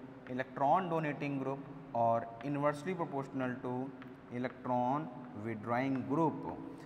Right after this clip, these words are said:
अगर इलेक्ट्रॉन विथड्रॉइंग ग्रुप आएंगे तो rate of electrophilic substitution reaction का कम होता जाएगा,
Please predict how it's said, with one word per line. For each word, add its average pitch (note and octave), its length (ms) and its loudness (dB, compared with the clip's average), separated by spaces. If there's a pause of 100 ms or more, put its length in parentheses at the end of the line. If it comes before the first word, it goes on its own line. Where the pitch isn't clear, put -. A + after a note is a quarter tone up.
(160)
अगर D#3 260 12
इलेक्ट्रॉन F3 560 6
विथड्रॉइंग F3 460 6
ग्रुप E3+ 220 2
आएंगे E3+ 640 6
तो D3+ 60 0
rate D#3 520 0
of D#3+ 260 8
electrophilic D#3 600 -2
substitution C#3+ 520 -2
reaction C3+ 560 -2
का C3 120 4 (480)
कम E3+ 160 12
होता D#3 300 6
जाएगा, C3 440 6